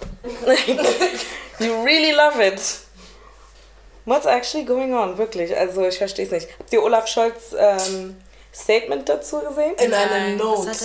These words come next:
Speaker 3: er denn gesagt?
Speaker 1: Er sagt, ähm, „Wir lassen nicht zu, dass jemand das Wir in unserem Land danach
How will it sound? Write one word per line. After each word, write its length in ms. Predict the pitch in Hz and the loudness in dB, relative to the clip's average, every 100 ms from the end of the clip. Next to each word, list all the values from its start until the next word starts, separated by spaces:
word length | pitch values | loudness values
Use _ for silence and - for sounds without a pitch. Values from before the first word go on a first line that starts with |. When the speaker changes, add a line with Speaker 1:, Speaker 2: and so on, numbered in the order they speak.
| 220 | -4
Speaker 3:
er 60 | 214 | -6
denn 80 | |
gesagt? 640 | 208 208 202 208 208 208 - - | -6 -8 -6 -6 -6 -10 -20 -6
Speaker 1:
Er 100 | - | 0
sagt, 440 | 202 208 240 - - - - - - | 4 4 2 -8 -18 -20 -20 -20 -2
ähm, 160 | - 208 196 - | 2 2 0 0
„Wir 80 | 214 | 4
lassen 380 | 214 247 - 240 | 4 0 -6 -6
nicht 300 | 262 - - | -6 -6 -8
zu, 220 | 233 240 | -6 -6
dass 240 | 247 196 208 | -2 -2 0
jemand 320 | 214 214 208 | -2 -2 -4
das 120 | 180 - - | -6 -4 -8
Wir 260 | 185 220 254 | -6 0 0
in 80 | 190 | 0
unserem 360 | 180 190 180 185 | -6 -8 -6 -4
Land 260 | 202 214 | -4 0
danach 300 | 208 196 196 | 0 0 -2